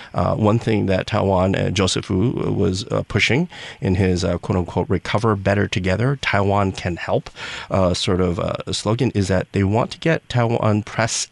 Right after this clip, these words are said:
into the United Nations, as well as Taiwan citizens to better observe the U N. Uh, as you know, right now, uh, nobody's really allowed in, uh, if you have those,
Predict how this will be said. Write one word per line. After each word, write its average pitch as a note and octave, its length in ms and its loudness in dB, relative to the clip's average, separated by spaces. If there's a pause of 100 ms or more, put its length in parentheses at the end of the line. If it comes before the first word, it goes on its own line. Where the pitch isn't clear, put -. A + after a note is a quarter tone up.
(160)
into C3+ 320 2
the G#2+ 100 0
United F2+ 320 -2
Nations, B2+ 420 -2 (300)
as G2 240 0
well F#2 300 2
as F2+ 260 0
Taiwan F2+ 320 2
citizens B2 560 0
to G2+ 340 0
better F#2 360 0
observe F#2 480 -4
the F2 80 -4
U E2+ 240 -2
N. G#2 260 2 (400)
Uh, F2+ 180 -2
as F2+ 160 0
you F#2+ 80 2
know, F2 120 2
right E2+ 200 -2
now, G#2+ 440 2
uh, F2+ 240 0
nobody's F2+ 420 0
really E2 220 -6
allowed D#2 340 -8
in, A2 340 4 (280)
uh, F#2 320 0
if F#2+ 180 -4
you F2+ 60 -4
have E2+ 260 -4
those, E2+ 340 -6